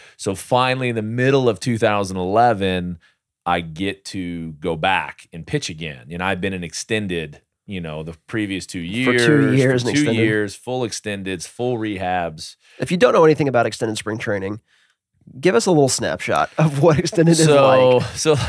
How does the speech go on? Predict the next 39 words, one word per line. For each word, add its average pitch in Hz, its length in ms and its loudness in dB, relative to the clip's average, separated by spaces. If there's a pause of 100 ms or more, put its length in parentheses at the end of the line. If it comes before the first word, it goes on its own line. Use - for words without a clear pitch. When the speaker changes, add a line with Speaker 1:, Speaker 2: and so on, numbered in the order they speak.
(120)
Speaker 1:
like, 143 460 0
<laughs> - 320 -6
well, 135 160 4
we 151 60 6
went 170 220 4
from 131 720 0
Tucson, 156 480 2
Arizona, 117 640 4
and 101 360 0
at 98 220 0
High 117 260 2
Corbett, 95 560 0
which 85 240 -10
was, 85 180 -10
like, 85 240 -6
the 92 220 -8
old, 101 400 4
if 87 80 -8
you've 90 100 -4
ever 107 140 -2
seen 104 260 -6
Major 95 320 -2
League, 92 500 -2
that's 95 300 -4
where 101 80 -8
they 90 120 -6
filmed 90 340 -8
it. 73 80 -6
That's 87 160 -2
how 98 100 2
old 92 200 0
this 82 140 -2
place 76 280 -2
was. 78 340 -4
Speaker 2:
<laughs> - 60 -6 (360)
Speaker 1:
And, 107 640 0 (380)
and 107 180 0
so, 107 680 4 (120)
uh, 92 440 4